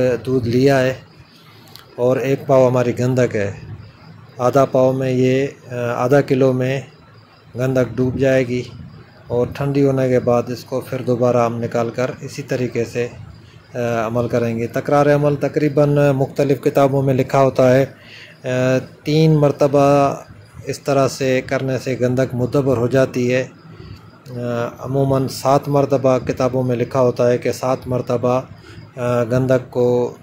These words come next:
दूध में बुझाव दें। गंदक को पिघला कर दूध में बुझाव देना है, लेकिन गं-, दूध जो है वो हर बार नया लेना है। पहले वाला दूध जो है वो उसको फेंक देना है।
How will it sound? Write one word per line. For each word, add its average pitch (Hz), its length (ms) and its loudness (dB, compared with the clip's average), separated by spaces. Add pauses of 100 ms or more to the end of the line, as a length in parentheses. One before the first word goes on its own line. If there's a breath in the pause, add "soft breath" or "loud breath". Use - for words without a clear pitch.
दूध 131 200 4
में 127 200 0
बुझाव 120 320 4
दें। 104 240 -4 (440 loud breath)
गंदक 131 280 0
को 127 140 -2
पिघला 131 400 2
कर 131 200 0
दूध 120 280 -2
में 123 200 0
बुझाव 123 420 -2
देना 131 240 0
है, 139 120 0
लेकिन 135 400 0
गं-, 123 320 -2
दूध 143 220 2
जो 151 200 4
है 139 280 4 (420 loud breath)
वो 131 120 2
हर 135 240 4
बार 131 340 4
नया 127 300 4
लेना 117 320 2
है। 95 140 -4 (920 loud breath)
पहले 139 240 6
वाला 139 200 6
दूध 135 240 2
जो 127 280 4
है 135 320 2
वो 131 200 0
उसको 127 240 -4
फेंक 127 240 -2
देना 110 340 -4
है। 107 180 -10